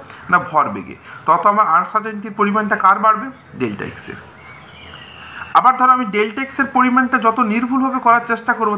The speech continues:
তা কার অনিশ্চয়তার মানটা বাড়বে? এইটা। অর্থাৎ এইটাই হলো, দেখো, আমাদের হাইজেনবার্গের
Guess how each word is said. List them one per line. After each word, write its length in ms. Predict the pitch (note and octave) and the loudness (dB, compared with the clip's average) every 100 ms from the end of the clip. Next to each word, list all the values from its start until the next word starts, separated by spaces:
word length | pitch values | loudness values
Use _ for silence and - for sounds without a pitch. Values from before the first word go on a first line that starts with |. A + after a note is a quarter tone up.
| G#3+ | 2
তা 60 | G#3+ F#3+ | 0 2
কার 160 | F#3+ A3 A3 | 2 2 0
অনিশ্চয়তার 500 | B3+ - C4 B3+ A#3+ | -2 -4 -2 0 0
মানটা 200 | B3+ B3 B3+ | 0 2 2
বাড়বে? 240 | A#3 C#3 G#2 - - - B2 | 0 -4 -12 -20 -14 -6 -4
এইটা। 200 | - - - - - - - - - - - - - - - - - - - - - | -6 -14 -16 -20 -20 -20 -20 -20 -20 -20 -20 -20 -20 -20 -20 -20 -20 -20 -20 -6 -2
অর্থাৎ 200 | D3+ F3 - E3+ | 0 0 0 0
এইটাই 260 | B3 C#4+ C4 | 2 0 2
হলো, 100 | A#3+ A3 | 2 2
দেখো, 160 | A3 G#3 | 0 0
আমাদের 220 | G3 G3+ G3 | 0 -2 -2
হাইজেনবার্গের 680 | D#3 D#3+ G3 F#3 F3+ F3 | -2 -2 -6 -2 -2 -2